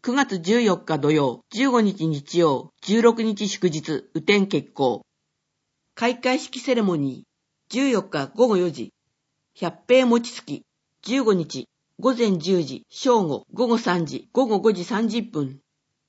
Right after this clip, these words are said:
十六日、午前十時、午後二時、午後五時。百平長寿お祝い餅まき、十四日午後五時、十五日午後七時、十六日午後六時十分。百平一、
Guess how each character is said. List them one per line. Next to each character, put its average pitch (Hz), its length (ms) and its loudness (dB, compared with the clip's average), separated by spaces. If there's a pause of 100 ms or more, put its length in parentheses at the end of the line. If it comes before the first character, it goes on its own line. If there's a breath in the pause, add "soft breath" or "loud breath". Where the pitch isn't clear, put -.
(180)
十 208 180 4
六 196 220 0
日、 185 420 -4 (200)
午 262 140 2
前 220 240 2
十 160 220 0
時、 123 320 -14
午 247 160 0
後 226 100 2
二 185 160 2
時、 139 280 -10
午 247 140 0
後 185 140 0
五 196 140 2
時。 - 240 -8 (560)
百 - 300 -8
平 254 220 4
長 233 180 2
寿 208 220 0
お 190 100 2
祝 247 220 0
い 240 60 0
餅 226 240 -2
ま 190 120 -2
き、 - 280 -16 (440)
十 269 200 0
四 233 140 2
日 165 160 -4
午 214 140 2
後 165 140 -2
五 165 120 4
時、 - 200 -12 (460)
十 269 180 0
五 214 140 6
日 170 260 0
午 226 160 2
後 208 140 2
七 196 200 -10
時、 135 200 -10 (500)
十 202 180 2
六 196 200 0
日 185 340 -4
午 240 140 2
後 202 100 2
六 160 220 0
時 190 120 -2
十 202 140 0
分。 135 400 -6 (720)
百 - 320 -8
平 254 220 4
一、 - 360 -10